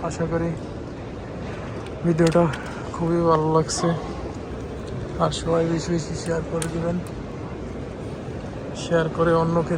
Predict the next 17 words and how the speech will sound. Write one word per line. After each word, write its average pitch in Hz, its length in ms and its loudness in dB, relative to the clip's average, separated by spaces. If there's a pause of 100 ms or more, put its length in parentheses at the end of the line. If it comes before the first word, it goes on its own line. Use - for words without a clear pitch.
দেখার 160 340 4
সুযোগ 165 240 -2 (100)
করে 165 220 0
দিবেন। 165 220 0 (160)
দেখছেন 160 360 -4 (1160)
কি 175 100 -6 (100)
সুন্দর, 165 360 -2 (1120)
মসজিদে 160 440 2
নববীর 165 360 6
ভিতরে 170 260 2 (100)
পুরা 170 300 6 (1040)
রৌদ্র 165 300 6 (880)
চলে 170 320 2
আসছে। 170 300 -4 (880)
তো 180 80 -6 (140)
দেখতে 160 320 0 (280)
পারছেন, 165 380 0